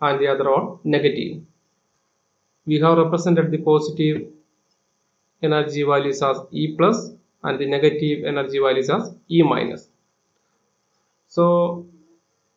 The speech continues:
E will be minimum when your P value is zero. So for E plus,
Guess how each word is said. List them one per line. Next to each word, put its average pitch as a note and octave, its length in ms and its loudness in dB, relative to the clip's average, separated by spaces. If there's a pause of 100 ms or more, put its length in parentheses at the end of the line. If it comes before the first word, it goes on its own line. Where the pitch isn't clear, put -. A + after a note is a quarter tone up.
(160)
E F3+ 120 2
will G3 200 2
be G#3 180 0
minimum F#3 720 2
when D#3+ 300 0
your D#3 400 2
P F3 240 0
value F3 340 4
is D3 80 -6
zero. C#3+ 460 0 (560)
So D3+ 320 0
for D3+ 280 0
E F#3+ 220 -2
plus, F#3+ 320 0